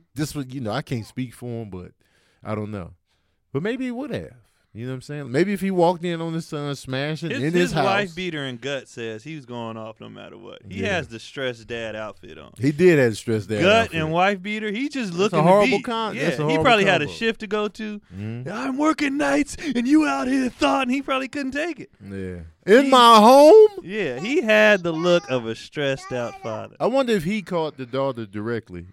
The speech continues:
Speaker 1: or did the mom catch, or the sibling, and he just got
Speaker 2: Yeah,
Speaker 1: wind
Speaker 2: because
Speaker 1: of it.
Speaker 2: that kinda, how mad he was, I wonder if he ca-, like, he
Speaker 1: Right.
Speaker 2: caught her.
Speaker 1: Mm-hmm.
Speaker 2: 'Cause that's, that don't, that wasn't like a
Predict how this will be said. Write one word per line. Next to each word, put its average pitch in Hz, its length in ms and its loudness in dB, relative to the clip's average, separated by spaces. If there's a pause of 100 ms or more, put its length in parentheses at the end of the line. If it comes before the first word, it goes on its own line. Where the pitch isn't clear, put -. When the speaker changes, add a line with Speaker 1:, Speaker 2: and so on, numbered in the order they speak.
Speaker 1:
or 98 120 -6
did 92 360 -8
the 95 80 -8
mom 101 380 -8
catch, 104 380 -12
or 90 300 -10
the 87 140 -18
sibling, 85 460 -10 (520)
and 95 100 -8
he 107 100 -4
just 92 220 -8
got 107 160 -6
Speaker 2:
Yeah, 208 80 4
Speaker 1:
wind 220 100 2
Speaker 2:
because 190 220 -2
Speaker 1:
of - 20 -6
it. 185 80 -2
Speaker 2:
that 262 160 -2
kinda, 202 440 -6 (180)
how 226 260 -4
mad 160 400 -4
he 185 100 -6
was, 185 340 -4
I 139 100 -8
wonder 165 280 -8
if 139 100 -10
he 160 300 -12 (140)
ca-, - 240 -18
like, 120 240 -10
he 98 80 -10
Speaker 1:
Right. 98 200 -2
Speaker 2:
caught 143 300 2
her. - 140 -20 (240)
Speaker 1:
Mm-hmm. 98 400 -10
Speaker 2:
'Cause 170 120 -4
that's, - 220 0 (240)
that 214 120 0
don't, 170 220 -6
that 208 180 -2
wasn't 180 240 -6
like 143 160 -6
a 117 60 -6